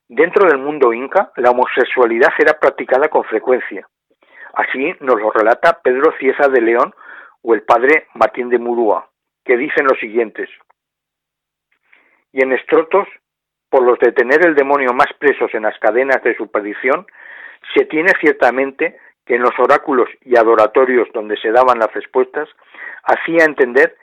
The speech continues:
que convenía para el servicio suyo que algunos mozos, desde su niñez, estuvieran en los templos para que a su tiempo, y cuando se hiciesen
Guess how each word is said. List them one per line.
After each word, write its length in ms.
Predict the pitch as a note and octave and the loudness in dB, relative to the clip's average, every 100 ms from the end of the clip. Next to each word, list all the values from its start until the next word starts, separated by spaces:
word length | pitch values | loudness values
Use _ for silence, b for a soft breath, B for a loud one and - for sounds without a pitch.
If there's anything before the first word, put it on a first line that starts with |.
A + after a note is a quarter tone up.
| b b b | b b b
que 100 | B2+ | -8
convenía 500 | - B2+ A#2+ C#3+ F3 | -2 0 0 2 0
para 180 | D3+ B2+ | 2 2
el 120 | A2+ | 2
servicio 400 | B2+ A2 D3+ C#3+ - | 0 -4 -2 -2 -2
suyo 340 | D3+ C#3 D#3+ - b b _ | -4 -4 -4 -6 b b _
que 80 | B2+ | 0
algunos 400 | A#2+ D3+ G#3 C#3+ | 2 4 2 2
mozos, 420 | C#3 D#3+ A#2+ - - _ _ | 0 0 0 -2 -4 _ _
desde 480 | B2+ A2+ C3 A#2 G#2+ | -2 0 2 2 0
su 80 | A2+ | -8
niñez, 400 | G#2+ G#2 C3 E3+ - B B B - | -12 -8 -4 -4 -6 B B B -8
estuvieran 640 | C#3 - C3 D3+ E3+ F#3 | -8 -6 -2 2 2 2
en 120 | F3 | 0
los 120 | C#3+ | -2
templos 460 | - D3 - A#2 - _ B B - | -2 -4 -4 -6 -6 _ B B -2
para 200 | A#2+ A#2 | 0 2
que 160 | B2 | 4
a 100 | G#2+ | 2
su 140 | A#2 G#2 | 0 -6
tiempo, 500 | E3 E3 - G2+ _ B B B | -6 -6 -8 -10 _ B B B
y 80 | A#2+ | -8
cuando 340 | A#2+ B2 A#2 G#2+ | 0 0 0 -4
se 120 | A#2 | -6
hiciesen 440 | - E3 - B2+ | -2 -2 -2 -6